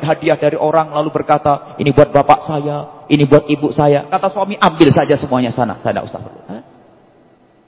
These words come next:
Jadi perlu makna ini, kecintaan itu seperti ini. Karena orang tua itu berkah.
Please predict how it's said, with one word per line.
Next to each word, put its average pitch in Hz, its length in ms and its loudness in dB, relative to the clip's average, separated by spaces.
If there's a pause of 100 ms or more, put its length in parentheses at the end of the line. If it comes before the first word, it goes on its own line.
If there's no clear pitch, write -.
(560)
Jadi 165 180 2
perlu 233 300 4
makna 180 320 2
ini, 143 160 -6
kecintaan 202 560 -2
itu 220 80 -6
seperti - 320 -4
ini. 175 240 -8 (240)
Karena 240 160 4
orang 226 240 6
tua 220 160 2
itu 233 80 -4
berkah. 110 420 -2